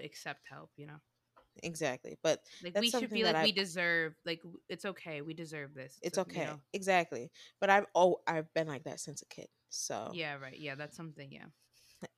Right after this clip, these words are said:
Speaker 2: I definitely, that's some, that's probably some inner child work <laughs> that needs to get
Speaker 1: <laughs>
Speaker 2: worked on as to why I just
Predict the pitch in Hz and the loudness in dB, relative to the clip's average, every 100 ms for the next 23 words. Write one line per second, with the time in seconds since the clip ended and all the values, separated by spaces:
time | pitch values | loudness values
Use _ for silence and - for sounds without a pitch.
0 | - 180 180 196 175 185 170 180 - 185 | 10 10 10 4 4 0 2 2 2 -2
1 | 170 - - - - 190 208 - 226 208 | -4 -10 -20 -18 2 4 4 0 4 4
2 | 202 - 143 151 156 - 147 120 123 - | 4 0 -2 0 -2 -2 -2 -2 -4 -10
3 | - _ - 185 185 180 - 170 160 117 | -16 _ -2 -2 -2 -8 -8 -8 -4 -4
4 | 95 92 - - - 180 - - - - | -4 -10 -14 -4 -2 -2 -8 -10 -10 -10
5 | 226 - - 226 247 226 180 156 156 - | -14 -16 -10 -8 -6 -8 -2 2 2 0
6 | 156 156 139 143 147 147 | 0 4 4 2 -2 -10